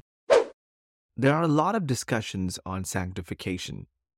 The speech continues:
The, the most common teaching is that we are positionally sanctified and progressively sanctified. Positionally sanctified means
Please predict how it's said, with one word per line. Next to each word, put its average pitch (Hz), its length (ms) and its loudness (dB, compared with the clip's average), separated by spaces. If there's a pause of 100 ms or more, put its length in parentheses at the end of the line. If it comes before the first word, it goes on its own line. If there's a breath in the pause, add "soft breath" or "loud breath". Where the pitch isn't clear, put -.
(220)
The, 98 200 -2
the 87 200 -2
most 107 360 0
common 101 400 -2
teaching 95 420 -6
is 87 200 -6
that 87 300 -6 (520)
we 110 280 2
are 104 120 2
positionally 104 760 -2
sanctified 92 840 -4
and 101 360 -4
progressively 95 760 -6
sanctified. - 760 -10 (800)
Positionally 120 640 0
sanctified 98 800 -2
means 98 580 -4